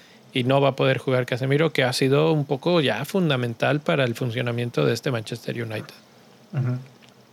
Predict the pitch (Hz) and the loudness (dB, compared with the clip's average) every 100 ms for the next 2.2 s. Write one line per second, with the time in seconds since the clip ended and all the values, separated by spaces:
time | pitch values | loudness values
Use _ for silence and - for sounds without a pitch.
0 | - 185 139 147 127 - 127 110 - 151 | -8 -4 0 0 0 2 2 0 0 0
1 | 131 160 160 156 147 151 139 139 135 185 | 4 6 6 6 4 2 2 0 2 2
2 | 226 | 2